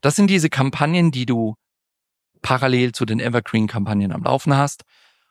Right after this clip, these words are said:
und natürlich deine ganzen Flows, die du am Laufen hast. Das sind auch die Evergreen-Flows bei Klaviyo.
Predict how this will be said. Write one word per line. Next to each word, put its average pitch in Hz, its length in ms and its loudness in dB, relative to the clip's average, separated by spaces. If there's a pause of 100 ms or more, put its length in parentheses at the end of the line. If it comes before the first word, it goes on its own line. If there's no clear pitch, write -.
(180)
und 131 320 0
natürlich 113 600 0
deine 107 260 0
ganzen 101 680 -4
Flows, 101 420 0
die - 120 -10
du 107 100 -8
am - 120 -6
Laufen 85 400 -6
hast. - 380 -8
Das 107 160 -2
sind 147 120 4
auch 123 80 0
die - 120 -2
Evergreen-Flows 107 800 0
bei 104 100 -2
Klaviyo. - 420 -6